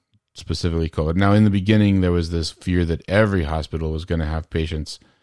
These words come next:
and they were all gonna be full of covid patients, right? And next week, we'll outline why Fauci sucks.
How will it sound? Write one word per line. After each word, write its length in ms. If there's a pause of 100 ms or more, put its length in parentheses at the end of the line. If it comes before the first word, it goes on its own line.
(300)
and 100
they 60
were 120
all 260
gonna 160
be 100
full 200
of 120
covid 320
patients, 440
right? 240 (1040)
And 120
next 260
week, 220
we'll 140
outline 540
why 240
Fauci 480
sucks. 440